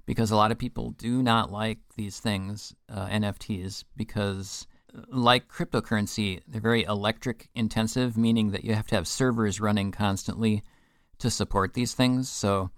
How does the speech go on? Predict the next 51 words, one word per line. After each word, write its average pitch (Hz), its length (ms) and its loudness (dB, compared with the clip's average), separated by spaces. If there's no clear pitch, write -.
they're 110 280 0
not 117 400 4
very 110 320 0
environmentally 98 680 -4
friendly. 98 600 -4
And 95 220 -6
I 95 80 -4
think 107 240 0
a 101 40 2
lot 101 220 4
of 107 80 0
people 110 320 -2
are 95 240 -6
really 107 240 0
rebelling 101 480 0
against 98 340 -4
these 92 220 -4
things, 92 460 -4
and 95 240 -6
companies 110 420 2
are 90 80 -4
finding 104 260 2
out 95 140 0
the 87 80 -2
hard 107 320 2
way 92 240 -6
that 98 320 -6
if 113 200 -8
you 101 100 0
do 110 200 0
this, 92 480 -4
your, 98 520 -4
the 110 80 -8
people 110 300 0
who 101 120 0
are 95 100 0
buying 98 340 2
your 98 120 0
games 101 340 -2
and 92 100 -6
playing 101 200 0
your 104 100 -2
games 110 360 0
are 95 220 -4
going 98 220 -2
to 98 80 -6
turn 107 180 0
against 98 320 -2
you 95 80 -2
very 95 340 -4
quickly. 92 460 -8